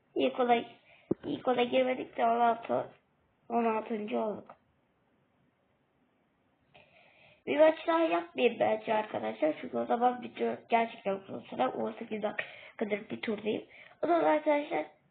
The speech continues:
görüşürüz arkadaşlar. Kendinize iyi bakın. Hoşça kalın. Abone olun, like atmayı unutmayın.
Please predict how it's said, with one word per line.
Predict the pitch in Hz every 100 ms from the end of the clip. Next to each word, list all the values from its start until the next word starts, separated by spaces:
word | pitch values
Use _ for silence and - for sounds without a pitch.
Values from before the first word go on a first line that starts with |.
| _ -
görüşürüz | 381 339 302 247
arkadaşlar. | 233 226 226 262 254
Kendinize | 311 277 233 220
iyi | 208 262 254
bakın. | 247 240 - - -
Hoşça | 247 247 269 294
kalın. | 277 277 - - - -
Abone | 320 302 277
olun, | 240 226
like | 233 294 294 247
atmayı | - 214 208 220 - _ _ _ _ -
unutmayın. | 240 240 233 233 -